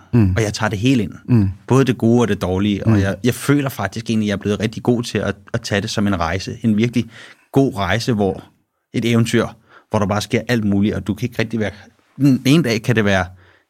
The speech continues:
Speaker 2: den samme ting, som bliver udsat for, som der har den her følelse. Den anden
Speaker 1: Mm.
Speaker 2: dag kan den have den anden følelse.
Speaker 1: Mm.
Speaker 2: Men jeg tager det ind på, jeg, jeg tager det ikke ind på samme måde, men jeg tager det ind.
Speaker 1: Mm.
Speaker 2: Fordi det er en del af min identitet med A D H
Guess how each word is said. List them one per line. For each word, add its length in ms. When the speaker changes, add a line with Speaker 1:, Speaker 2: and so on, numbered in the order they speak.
Speaker 2:
den 100
samme 220
ting, 200
som 160
bliver 160
udsat 280
for, 180
som 180
der 100
har 140
den 200
her 100
følelse. 400
Den 160
anden 120
Speaker 1:
Mm. 60
Speaker 2:
dag 100
kan 120
den 100
have 120
den 80
anden 180
følelse. 400
Speaker 1:
Mm. 160
Speaker 2:
Men 180
jeg 100
tager 140
det 80
ind 140
på, 140
jeg, 80
jeg 100
tager 120
det 60
ikke 140
ind 80
på 100
samme 220
måde, 140
men 140
jeg 100
tager 160
det 100
ind. 180
Speaker 1:
Mm. 240
Speaker 2:
Fordi 200
det 120
er 40
en 100
del 180
af 60
min 360
identitet 600
med 120
A 80
D 40
H 120